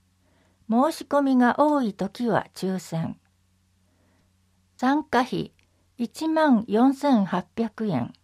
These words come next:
施設利用料、食費、プログラム料、保険料を含む。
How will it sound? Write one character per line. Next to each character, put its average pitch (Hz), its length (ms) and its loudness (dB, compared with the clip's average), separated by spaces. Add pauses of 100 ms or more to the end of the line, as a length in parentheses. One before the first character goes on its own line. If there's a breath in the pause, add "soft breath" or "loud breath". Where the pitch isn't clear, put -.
(840)
施 - 220 -16
設 277 540 -2
利 214 180 -4
用 262 280 2
料、 165 400 -4 (340)
食 220 360 -8
費、 220 360 -8 (500)
プ 247 120 -6
ロ 294 160 0
グ 311 140 -4
ラ 294 160 2
ム 269 180 0
料、 156 400 -4 (320)
保 233 180 -10
険 320 300 -2
料 180 320 0
を 160 80 0
含 - 340 -10
む。 - 180 -10